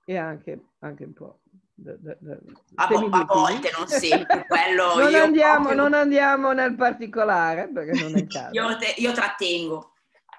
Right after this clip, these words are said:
Speaker 1: Ecco, questo non è bene.
Speaker 2: Eh, lo so,
Speaker 1: Non
Speaker 2: eh,
Speaker 1: è
Speaker 2: c'è anche
Speaker 1: bene. Vabbè,
Speaker 2: quello.
Speaker 1: te lo sai, non c'è bisogno di dirti. Ok.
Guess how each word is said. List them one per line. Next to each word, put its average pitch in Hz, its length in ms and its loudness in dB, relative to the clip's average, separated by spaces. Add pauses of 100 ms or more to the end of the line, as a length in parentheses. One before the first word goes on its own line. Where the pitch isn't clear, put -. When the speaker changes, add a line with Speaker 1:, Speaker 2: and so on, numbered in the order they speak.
(340)
Speaker 1:
Ecco, 247 400 -4
questo 247 360 -6
non 233 200 -8
è 196 80 -6
bene. 147 540 -8 (200)
Speaker 2:
Eh, 196 200 -2
lo 196 60 -4
so, 196 260 -8
Speaker 1:
Non 175 200 2
Speaker 2:
eh, 165 220 -2
Speaker 1:
è - 20 -6
Speaker 2:
c'è 165 140 -6
anche 165 240 -4
Speaker 1:
bene. - 160 -20
Vabbè, 285 320 0
Speaker 2:
quello. 285 140 -4
Speaker 1:
te 320 80 4
lo 359 40 2
sai, 202 420 -2
non 254 100 -10
c'è 196 160 -6
bisogno 170 260 -10
di 147 80 -14
dirti. - 280 -18
Ok. 226 320 -8